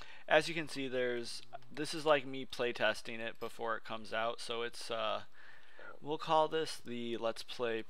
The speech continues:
uh, Keller eleven Let's Play Pack Beta. How's that sound? And you guys are in on it. Oh man, I need more copper.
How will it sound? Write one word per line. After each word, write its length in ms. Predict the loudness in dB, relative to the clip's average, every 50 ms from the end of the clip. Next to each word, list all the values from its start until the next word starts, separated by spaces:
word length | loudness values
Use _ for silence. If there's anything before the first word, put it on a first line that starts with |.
| -8 -6 -2
uh, 240 | 0 2 2 2
Keller 320 | 0 2 2 4 4 4 4
eleven 360 | 4 4 4 4 2 -2 -4
Let's 200 | -6 -6 -6 -8
Play 240 | -6 -4 -4 -4 -4
Pack 380 | -2 -2 0 0 -2 -2 -4 -8 -6 -2
Beta. 440 | 0 0 0 0 0 -2 -4 -4 -6 -8 -8 -8 -8 -8 -8 -8 -8 -8 -8 -8 -8 -8 -8 -8 -8 -8 -8 -8 -8 -8 -8 -8 -8 -8 -8 -8 -8 -8 -8 -8 -8 -8 -8 -8 -8 -4
How's 240 | -2 -2 -2 0 0
that 180 | -2 -2 -2
sound? 480 | -4 -6 -6 -6 -6 -8 -8 -8 -8 -8 -8 -8 -8 -8 -8 -8 -8 -8 -8 -8 -8 -8 -8 -8 -8 -8 -8 -8 -8 -8 -8 -8 -8
And 120 | -8 -8 -8
you 80 | -6
guys 320 | -2 0 0 0 0 -2 -6
are 40 | -8
in 160 | -6 -6 -6
on 160 | -6 -6 -6
it. 80 | -8 -8
Oh 380 | -8 -6 -6 -6 -6 -6 -8 -8 -8
man, 180 | -8 -6 -6 -6
I 80 | -6
need 180 | -8 -8 -10 -8
more 200 | -8 -8 -8 -8
copper. 580 | -6 -6 -4 -4 -4 -4 -4 -4 -4 -4 -6